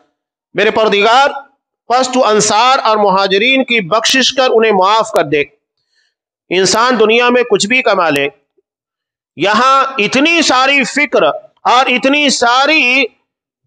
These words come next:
आजमाइशें और सताने वाली चीजें उसके साथ लगी हैं, इंसान उसे बच नहीं पाएगा। कुरान मजीद ने एक बहुत प्यारी बात कही, "वल्लाहु यदउ इला दारिस सलाम", अल्लाह तुम्हें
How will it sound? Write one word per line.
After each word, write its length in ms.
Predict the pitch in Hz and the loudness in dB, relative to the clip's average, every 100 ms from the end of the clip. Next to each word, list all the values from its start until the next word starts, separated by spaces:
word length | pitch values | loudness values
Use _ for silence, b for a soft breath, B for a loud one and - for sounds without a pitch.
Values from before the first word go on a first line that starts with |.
| _ _ _ _ _ _ | _ _ _ _ _ _
आजमाइशें 1000 | 180 226 220 240 269 320 339 262 269 277 269 - _ _ 202 | -2 0 2 2 2 2 0 2 2 0 -4 -14 _ _ 0
और 360 | 262 294 285 277 | 2 4 2 0
सताने 560 | - 240 247 285 349 | 0 -2 0 0 2
वाली 300 | 330 294 294 | 2 2 0
चीजें 300 | - 277 277 | 0 0 0
उसके 220 | 269 277 | -2 -2
साथ 200 | 240 247 247 | 0 -2 0
लगी 240 | 240 233 240 | -2 0 0
हैं, 320 | 214 147 - - | 0 -2 -8 -4
इंसान 340 | 202 214 247 | -2 0 0
उसे 200 | 247 240 | 2 0
बच 220 | 226 226 208 | 0 0 0
नहीं 180 | 214 | 0
पाएगा। 340 | 202 160 143 143 - _ _ _ _ _ _ _ _ _ B B B B | 0 0 0 -2 -4 _ _ _ _ _ _ _ _ _ B B B B
कुरान 260 | - 214 226 | -2 0 2
मजीद 300 | 220 208 269 | 0 0 0
ने 100 | 262 | 0
एक 80 | 240 | 0
बहुत 220 | 233 254 | 0 0
प्यारी 280 | 254 240 240 | 0 -2 0
बात 200 | 214 185 | 0 0
कही, 380 | 151 156 156 - | -2 -2 -2 -2
"वल्लाहु 460 | 185 208 247 269 247 | 0 2 2 2 2
यदउ 320 | 262 269 269 | 0 0 0
इला 220 | 254 240 | 2 0
दारिस 320 | 233 233 240 | 0 0 0
सलाम", 340 | - 247 247 147 - _ _ _ _ _ _ _ _ - | 0 0 0 -2 -8 _ _ _ _ _ _ _ _ -4
अल्लाह 400 | 214 240 285 294 | 0 2 2 2
तुम्हें 480 | 285 269 285 285 | 0 2 2 0